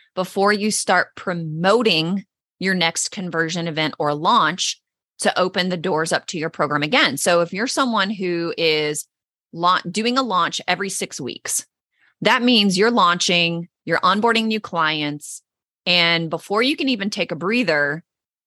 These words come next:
you're, you and your team are out there promoting your next launch all over again. And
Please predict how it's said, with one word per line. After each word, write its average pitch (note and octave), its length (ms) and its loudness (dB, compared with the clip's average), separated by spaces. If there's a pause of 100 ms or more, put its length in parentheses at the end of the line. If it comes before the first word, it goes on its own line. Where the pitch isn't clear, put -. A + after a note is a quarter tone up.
(120)
you're, A#3+ 280 0
you A3 260 0
and C#4 100 2
your G3+ 120 0
team A#3 400 -2
are - 220 2
out F#3 160 2
there F3+ 120 0
promoting F3 500 -2
your D#3+ 120 -2
next D#3 280 -2
launch F3+ 280 0
all D3 180 0
over D3 240 0
again. A#2+ 380 -8 (580)
And E3+ 760 2